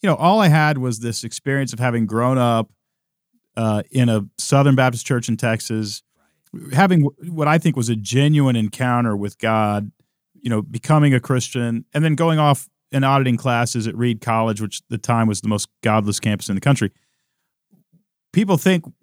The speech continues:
I was trying to write some sort of theological book or some sort of Christian perspective. I had some sort of agenda. My agenda really was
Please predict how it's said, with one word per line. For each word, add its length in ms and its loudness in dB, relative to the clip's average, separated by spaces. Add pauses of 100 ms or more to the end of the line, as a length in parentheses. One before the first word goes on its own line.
(240)
I 120 0
was 140 0
trying 340 2
to 60 0
write 320 0
some 200 -4
sort 180 -4
of 80 -6
theological 520 0
book 360 0
or 60 -6
some 180 -8
sort 140 -4
of 60 -8
Christian 280 -4
perspective. 480 -4
I 60 0
had 160 0
some 120 -2
sort 180 -4
of 40 -4
agenda. 420 -2 (600)
My 200 2
agenda 420 2
really 380 0
was 580 -2